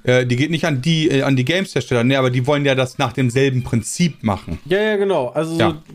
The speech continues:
Speaker 2: man kennt das ja zum Beispiel so ähnlich wie das Lüb bei, äh, PlayStation-Spiele kosten zehn Euro mehr, weil irgendwie Sony da was von kriegt. In dem Fall ist das aber keine Wer-, Verwertungsgesellschaft dahinter, sondern Sony halt direkt.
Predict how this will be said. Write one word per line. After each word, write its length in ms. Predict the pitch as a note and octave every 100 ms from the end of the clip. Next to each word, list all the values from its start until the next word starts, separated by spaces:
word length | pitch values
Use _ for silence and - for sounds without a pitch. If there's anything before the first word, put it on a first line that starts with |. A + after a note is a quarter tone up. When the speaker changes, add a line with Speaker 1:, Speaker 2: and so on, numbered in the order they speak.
| E3
Speaker 2:
man 220 | E3 D#3+
kennt 180 | - G#3
das 100 | F3+
ja 120 | F3+
zum 160 | -
Beispiel 560 | E3 G3 - F#3+ F#3 F3
so 120 | D#3
ähnlich 300 | E3 F3+ E3+
wie 60 | -
das 160 | E3 D3+
Lüb 220 | E3 -
bei, 340 | D#3+ D3+ D3 D3
äh, 1000 | D3 D3 C#3+ C#3+ C3 C3 C3 C3 B2+ B2+
PlayStation-Spiele 680 | B2+ F3+ G3+ E3+ D3+ - E3
kosten 260 | E3 D#3 -
zehn 200 | E3+ D#3
Euro 180 | C3+
mehr, 340 | B2 A#2 A2+ G#2+
weil 200 | A2+ A2+
irgendwie 220 | B2 A2
Sony 320 | G#2 A#2+ A2+
da 140 | G#2+ G2
was 120 | -
von 160 | -
kriegt. 280 | A2+ A2 - _ _ - _
In 100 | C3
dem 140 | D#3+
Fall 160 | - E3
ist 140 | E3
das 100 | D#3+
aber 120 | C#3
keine 220 | C3 B2+ A2+
Wer-, 160 | C#3
Verwertungsgesellschaft 1040 | C#3 B2 C#3 G3+ F3+ - D#3 D#3+ D#3 C#3+ C3+
dahinter, 220 | C3+ C3+
sondern 260 | B2+ A#2+ A#2
Sony 300 | - B2 A2+
halt 180 | G#2
direkt. 280 | G#2+ A2+ -